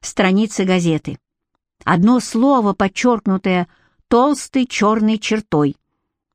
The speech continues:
Но от этого слова сердце девушки на пару секунд замерло и перестало биться.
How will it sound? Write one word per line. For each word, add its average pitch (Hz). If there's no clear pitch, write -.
Но 165
от 170
этого 156
слова 175
сердце 202
девушки 214
на 202
пару 175
секунд 180
замерло 180
и 233
перестало 233
биться. 220